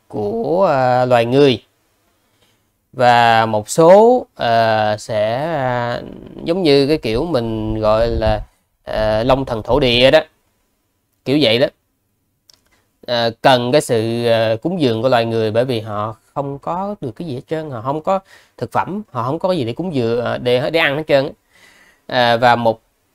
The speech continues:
ừ, ở trong chú giải thậm chí có nói là một vài cá, một vài cá biệt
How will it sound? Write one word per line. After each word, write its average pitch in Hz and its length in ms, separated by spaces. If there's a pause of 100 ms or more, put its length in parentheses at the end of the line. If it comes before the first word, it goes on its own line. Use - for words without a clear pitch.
(120)
ừ, 127 220
ở 123 100
trong 139 240
chú 208 140
giải 123 340
thậm 123 180
chí 170 160
có 180 140
nói 165 280
là 135 200
một 107 540 (140)
vài 113 380
cá, - 280 (140)
một 127 360
vài 110 260
cá 175 180
biệt 143 360